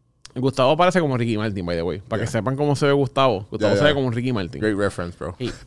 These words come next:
Speaker 1: y es un Ricky Martin, pero, pero, pero hobbit. Como que
Speaker 2: Ya.
Speaker 1: más chiquito, pero, pero fu-, fit. Entonces,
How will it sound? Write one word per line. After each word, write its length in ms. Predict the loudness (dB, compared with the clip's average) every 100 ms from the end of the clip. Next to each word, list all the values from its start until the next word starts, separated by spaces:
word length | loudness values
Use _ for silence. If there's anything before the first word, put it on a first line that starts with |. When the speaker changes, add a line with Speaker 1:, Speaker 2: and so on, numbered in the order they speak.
| -20 -6
Speaker 1:
y 100 | -2 2
es 80 |
un 120 | 2 2
Ricky 220 | 0 2
Martin, 320 | 2 2 2
pero, 300 | 4 4 4
pero, 280 | 2 2 2 -2 -6 -2
pero 180 | 0 2
hobbit. 400 | 2 0 -4 -12 -14
Como 180 | -6 0
que 60 | 0
Speaker 2:
Ya. 80 |
Speaker 1:
más 180 | 0 -4
chiquito, 480 | -6 -2 0 2 -2
pero, 380 | -2 -2 -2 -4 -10
pero 180 | -10 -10 -14
fu-, 440 | -8 -2 -2 -2
fit. 280 | -6 -6 -6 -18 _ _ _ _ _
Entonces, 360 | -6 -2 -2